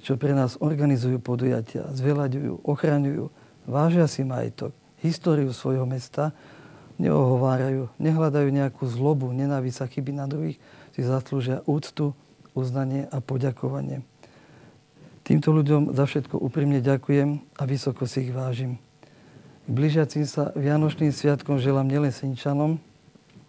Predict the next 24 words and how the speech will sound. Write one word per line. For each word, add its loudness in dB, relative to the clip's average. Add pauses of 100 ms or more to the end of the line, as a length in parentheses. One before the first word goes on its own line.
(920)
ale 4 (320)
aj 4 (640)
všetkým 2
divákom, 0
ktorí -2
sledujú 2 (160)
T 2
V 2
Sen, -2 (560)
aby 2
slavnostné 2
chvíle 4
prežili 0
v -12
kruhu 0
svojich 0
najbližších. 0 (640)
Pod 0
stromčekom 0
našli -2
len -2 (160)
samé -2
dobré 0
veci, -2